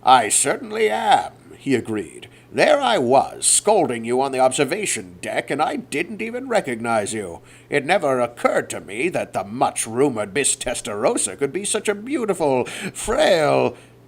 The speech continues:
easily wrangled little girl.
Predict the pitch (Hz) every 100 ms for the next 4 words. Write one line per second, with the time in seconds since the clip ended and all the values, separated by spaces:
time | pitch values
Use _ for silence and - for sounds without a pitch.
0 | - - 170 165 139 135 135 123 123 139
1 | 165 143 95 95 104 117 120 123 120 120
2 | 113 143 127 107 78 - 87